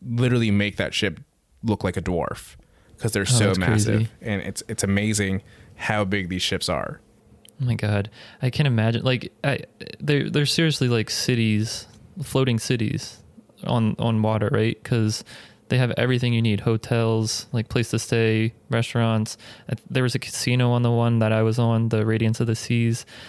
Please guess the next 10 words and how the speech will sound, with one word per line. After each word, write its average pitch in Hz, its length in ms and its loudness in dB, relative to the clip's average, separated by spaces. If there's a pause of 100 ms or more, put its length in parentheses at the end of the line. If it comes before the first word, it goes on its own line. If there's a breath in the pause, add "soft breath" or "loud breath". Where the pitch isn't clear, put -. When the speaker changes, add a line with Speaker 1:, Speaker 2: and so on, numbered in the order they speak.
(200 loud breath)
Speaker 2:
Um, 104 420 0 (180)
I, 127 220 -2 (340)
everything. 117 540 0 (260)
Um, 110 460 2 (180)
Speaker 1:
Yep, 107 340 -2
yep. 113 260 -2 (120)
And, 117 180 -2
and, 120 220 0
and 110 160 -6
honestly, 113 640 0